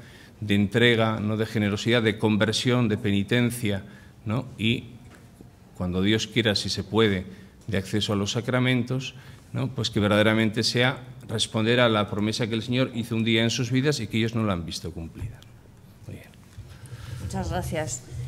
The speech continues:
Speaker 2: Estoy viendo que circulan muchas tarjetas y ahora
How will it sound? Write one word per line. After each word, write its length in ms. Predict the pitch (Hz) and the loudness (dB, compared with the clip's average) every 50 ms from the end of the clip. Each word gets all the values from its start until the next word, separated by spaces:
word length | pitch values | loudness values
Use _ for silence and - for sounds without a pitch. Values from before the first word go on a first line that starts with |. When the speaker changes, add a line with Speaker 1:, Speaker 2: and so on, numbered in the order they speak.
| - - - - - | -6 -8 -8 -8 -8
Speaker 2:
Estoy 340 | - 175 - - 196 196 208 | -10 -10 -6 -2 0 0 2
viendo 340 | 214 214 208 208 214 214 202 | 2 2 2 2 2 0 0
que 100 | 208 196 | 0 -2
circulan 640 | 202 220 208 196 196 226 226 226 214 208 208 214 | 0 -2 -2 -2 2 2 4 6 6 6 4 2
muchas 500 | 214 220 214 - 226 202 196 196 - - | 0 -2 -4 -2 -2 0 0 0 -2 -2
tarjetas 920 | - 190 185 190 - - 233 214 202 208 208 233 254 - - - - - - - - - | 0 0 0 0 0 -4 -4 -2 0 0 0 0 0 -2 -4 -4 -6 -8 -10 -10 -10 -8
y 200 | - 190 185 175 | -6 -4 -2 0
ahora 520 | 170 175 180 185 185 185 185 180 185 | 0 0 0 0 2 2 2 0 -2